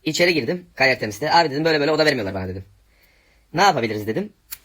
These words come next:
Acun abi de bana dedi ki, "Tamam," dedi, "odasını versinler," dedi. Para mara da almadılar. Ya sıkıntı değil. Parayı vermesine veririm de yani, ama yapılan ayıp yani. Yapılan muamele ayıp. Neyse arkadaşlar, içeri girdim. Acun Medya'ya. Şeye gittim. E, Kayar Temiz'in resepsiyonuna girdim.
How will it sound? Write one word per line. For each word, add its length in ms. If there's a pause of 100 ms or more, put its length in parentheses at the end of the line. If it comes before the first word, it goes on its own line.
(260)
Acun 200
abi 140
de 80
bana 160
dedi 120
ki, 280 (2250)
"Tamam," 240
dedi, 100
"odasını 280
versinler," 300
dedi. 160 (1160)
Para 160
mara 140
da 60
almadılar. 380
Ya 100
sıkıntı 300
değil. 140
Parayı 200
vermesine 320
veririm 200
de 40
yani, 240
ama 160
yapılan 300
ayıp 240
yani. 140
Yapılan 220
muamele 300
ayıp. 140 (760)
Neyse 220
arkadaşlar, 420 (460)
içeri 280
girdim. 340 (220)
Acun 220
Medya'ya. 340 (120)
Şeye 180
gittim. 220
E, 100
Kayar 200
Temiz'in 200
resepsiyonuna 340
girdim. 300